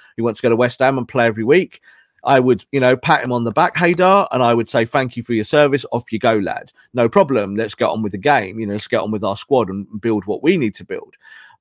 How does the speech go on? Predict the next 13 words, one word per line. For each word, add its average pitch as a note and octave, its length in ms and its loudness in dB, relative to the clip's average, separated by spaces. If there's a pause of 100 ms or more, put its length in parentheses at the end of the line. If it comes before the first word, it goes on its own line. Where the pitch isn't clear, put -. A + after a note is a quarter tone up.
But A#3 280 6
as A#3+ 200 4
it D#3+ 160 0
stands, F3+ 1040 -2
if F3+ 120 -2
United G3+ 300 2
give G3 160 2
him E3+ 140 -2
a - 20 -2
contract, B2 760 -4 (340)
he A3+ 220 -4
is F#3 160 0
useful. G#3+ 480 -6